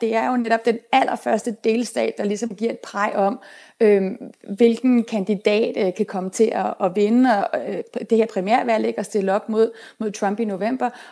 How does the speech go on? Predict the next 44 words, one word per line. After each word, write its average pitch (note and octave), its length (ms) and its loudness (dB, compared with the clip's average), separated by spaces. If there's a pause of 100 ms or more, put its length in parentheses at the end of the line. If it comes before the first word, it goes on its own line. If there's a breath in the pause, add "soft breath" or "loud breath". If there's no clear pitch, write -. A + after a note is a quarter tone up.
Og A#3 140 6
nu, D#4+ 380 6
der D4 60 2
har D4 80 4
de C#4 140 2
simpelthen C#4 280 2
alle C#4 120 2
sammen, C4 180 0
jeg B3+ 80 2
står B3+ 100 -4
og B3+ 60 -6
kigger C#4+ 200 -2
på C4 100 0
Elizabeth G#3+ 440 2
Warren, A#3 300 2
som A#3+ 180 -4
taler, A#3+ 340 -2 (340 loud breath)
alle D4+ 200 6
kandidaterne, A#3 800 2
de C#4+ 160 2
er G#3 320 4
gået G3 240 0
på F#3+ 100 -6
scenen, C4 380 4
uden D#4 240 0
at - 180 0
få - 120 -4
at F#3+ 220 0
vide, C4+ 420 2
øh, G3 320 -2
om G3+ 120 0
de G3+ 120 -4
har F#3+ 60 2
vundet A3+ 280 4
eller A#3+ 140 4
ej. A#3+ 240 2
De C#4+ 40 -2
er C#4+ 40 2
blevet C4 160 -4
nødt C4+ 80 0
til C4 80 -4
at B3 60 -2
holde F#3+ 140 -2
taler, B3+ 380 2